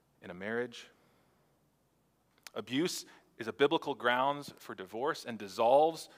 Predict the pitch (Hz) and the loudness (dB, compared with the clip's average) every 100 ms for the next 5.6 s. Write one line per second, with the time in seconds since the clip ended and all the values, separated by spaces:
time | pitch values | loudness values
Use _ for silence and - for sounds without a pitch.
0 | _ 110 - 147 151 165 - 120 110 101 | _ -14 0 0 0 -8 -8 -10 -6 -4
1 | 120 110 107 - 107 101 78 85 - _ | -4 -4 -8 -10 -14 -14 -14 -14 -20 _
2 | _ _ - - _ 110 139 120 - - | _ _ -20 -20 _ -6 2 2 0 -16
3 | - - - _ _ _ _ - - 123 | -20 -20 -20 _ _ _ _ -20 -18 -2
4 | 143 127 101 113 139 165 160 143 - 127 | 0 0 -2 -8 -4 0 0 0 -2 -6
5 | 123 139 139 127 - | -2 -2 -2 -6 -8